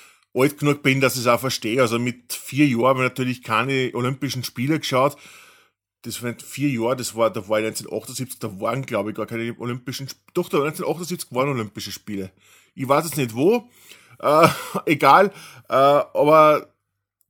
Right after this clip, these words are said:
also die ersten, ersten Olympischen Spiele, die ich bewusst wahrgenommen hab, waren die Olympischen Winterspiele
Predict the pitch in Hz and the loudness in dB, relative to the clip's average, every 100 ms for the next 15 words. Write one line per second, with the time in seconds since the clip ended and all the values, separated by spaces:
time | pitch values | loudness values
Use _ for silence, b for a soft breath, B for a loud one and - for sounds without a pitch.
0 | - 143 175 151 190 170 202 233 208 202 | -6 0 0 0 -4 -2 -2 -2 -6 0
1 | 185 185 202 202 196 185 170 - 190 196 | 0 0 -2 -2 -4 -6 -6 -6 -2 -2
2 | 185 180 196 233 185 135 175 226 - 139 | -2 -4 -4 2 2 2 -2 -4 -6 -4
3 | 135 175 190 185 165 170 131 143 156 156 | 0 0 0 0 2 0 0 0 0 0
4 | 151 151 180 190 147 151 151 190 185 175 | 0 0 -2 -6 -6 -2 0 0 -2 -4
5 | - 170 165 170 170 | -6 -4 0 2 0